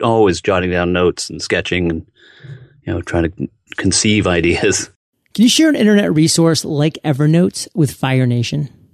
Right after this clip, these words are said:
Speaker 1: I've been checking out, uh, Cool Hunter for over ten years. Cool hunter dot net. It's kind of an internet culture, design, creative hub. Uh, I also love core seventy-seven dot com, which is, uh, you know, inter-,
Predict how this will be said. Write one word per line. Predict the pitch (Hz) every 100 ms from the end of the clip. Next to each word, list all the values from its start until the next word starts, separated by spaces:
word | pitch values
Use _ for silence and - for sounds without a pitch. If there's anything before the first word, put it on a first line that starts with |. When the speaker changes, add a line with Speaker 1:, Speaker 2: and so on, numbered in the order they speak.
| _ _ -
Speaker 1:
I've | 202 208
been | 180 160 156 135 -
checking | - 170 147
out, | 135 120 - 120
uh, | 110 104 - _ _
Cool | - 165 123
Hunter | 113 95
for | - 110
over | 113
ten | - 117 107
years. | 98 85 - 113 -
Cool | 147 135
hunter | 135 127
dot | 113 113
net. | 95 107 139 - _ _
It's | -
kind | - 170
of | 147
an |
internet | 107 117 113 110 _ -
culture, | - 113 120 107
design, | 95 107 107 107 101
creative | 110 110 104
hub. | 117 113 110 107 - - -
Uh, | 104
I | 101 101
also | 123 -
love | 117 117 -
core | - 127 117
seventy-seven | 131 113 110 98 110 117 165 180 165 - -
dot | 135 -
com, | 151 147 147
which | 127
is, | 123 - - - _ _ _ _ _ -
uh, | 98 - -
you | -
know, | 104 -
inter-, | 123 131